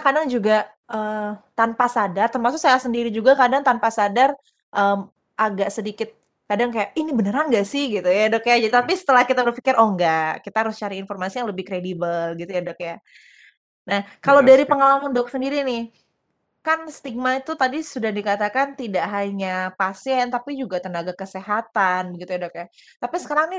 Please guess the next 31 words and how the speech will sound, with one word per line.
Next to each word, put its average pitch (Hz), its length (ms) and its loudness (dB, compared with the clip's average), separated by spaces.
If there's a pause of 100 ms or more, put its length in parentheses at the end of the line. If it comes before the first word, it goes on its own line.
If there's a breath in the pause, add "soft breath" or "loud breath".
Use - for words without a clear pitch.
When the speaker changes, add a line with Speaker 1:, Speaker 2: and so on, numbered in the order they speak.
Speaker 1:
udah 214 120 2
jalan 190 300 0
hampir 202 300 -4
satu 247 200 -10
setengah 202 320 -6
tahun. 190 580 -8 (400)
Masih 285 220 -4
sebanyak 240 360 2
itu 311 160 -4
nggak 247 220 0
sih, 294 240 -6 (180)
eee, 233 320 -6
Dok, 277 320 -2 (240)
stigma 214 720 -4 (220)
untuk 226 280 -8
nakes 208 520 -4 (140)
atau 208 220 -4
untuk 214 220 -10
pasien 202 520 -4
itu 196 340 -10
selama 196 300 -8
ini, 190 340 -8
Speaker 2:
Oke. - 100 -12
Speaker 1:
kalau 180 160 -2
yang 190 200 -8
dari 180 480 -4
Speaker 2:
Eee, 151 180 4
Speaker 1:
pengalaman 151 400 6
Dok 180 160 -10
sendiri? 185 340 -16 (380)
Speaker 2:
oke. 151 220 0